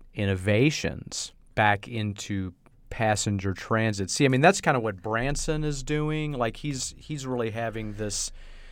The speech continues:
this idea of people just taking a ride up into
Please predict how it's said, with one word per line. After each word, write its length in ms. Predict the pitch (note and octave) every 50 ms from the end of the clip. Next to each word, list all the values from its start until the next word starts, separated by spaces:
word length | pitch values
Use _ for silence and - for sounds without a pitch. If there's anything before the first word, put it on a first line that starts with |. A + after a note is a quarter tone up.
| - - -
this 160 | B2 A#2 -
idea 320 | B2+ A2+ A2 G#2+ G#2 A2+ A2
of 100 | G2 -
people 240 | - B2 A#2+ A#2 G#2+
just 260 | G2 G#2+ G2 - -
taking 340 | - B2 A#2+ - - G#2 G2
a 60 | G2
ride 460 | F#2+ G2 G#2 G#2 G#2 G#2 G#2 G2+ G2 - -
up 300 | A#2+ A2 G#2+ G2+ G2+ - -
into 840 | A#2 A2 G#2+ G#2 G#2 G2+ - - - G#2+ G2+ G2+ G2 G2 G2 G2